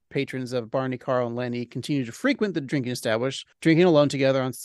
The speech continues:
on Valentine's Day, but then Homer joins the trio for Saint Patrick's Day, and they're all dressed for the occasion. They're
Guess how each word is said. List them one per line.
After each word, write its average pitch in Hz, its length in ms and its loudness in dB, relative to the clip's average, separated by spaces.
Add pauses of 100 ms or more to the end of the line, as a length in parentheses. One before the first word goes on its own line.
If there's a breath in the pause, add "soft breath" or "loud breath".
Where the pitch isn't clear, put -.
on 127 160 -4
Valentine's 120 500 -2
Day, 110 200 0
but 123 140 -6
then 123 260 -2 (120)
Homer 143 320 0
joins 151 260 2
the 139 80 -4
trio 107 400 -2
for 135 180 -6
Saint 160 240 -4
Patrick's - 400 -6
Day, 127 300 0 (160)
and 143 100 -2
they're 156 80 6
all 151 160 8
dressed 131 220 2
for 131 80 -6
the 113 80 -4
occasion. 110 460 -4
They're 117 300 -2